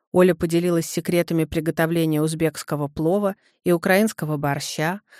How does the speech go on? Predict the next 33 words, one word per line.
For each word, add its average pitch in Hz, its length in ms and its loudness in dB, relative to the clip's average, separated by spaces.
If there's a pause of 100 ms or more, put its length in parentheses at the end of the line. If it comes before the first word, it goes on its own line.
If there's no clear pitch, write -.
(120)
а 180 100 4
еще 208 220 4
сказала, 208 420 2
что - 180 -4
наконец-то 175 580 0
поговорила 170 580 2
по-человечески, 202 1080 -2 (140)
не 180 140 0
спеша. 160 600 -4 (520)
То 175 80 2
я 190 200 4
спешу, 196 520 -4 (140)
то 156 120 0
она 147 220 0
куда-то 196 340 0
бежит. 165 500 -4 (1000)
Оля 262 240 6
лежит 185 480 0 (240)
и 185 80 -2
никуда 170 480 0
уже 156 220 -2
не 175 120 -4
бежит. 135 540 -8 (640)
Но 196 80 0
в 185 80 -4
своем 233 440 4
мире, 202 420 0 (340)
а 175 100 4
он 247 160 6
у 220 40 4
нее 185 260 2
очень 202 240 0
многогранный, 160 840 0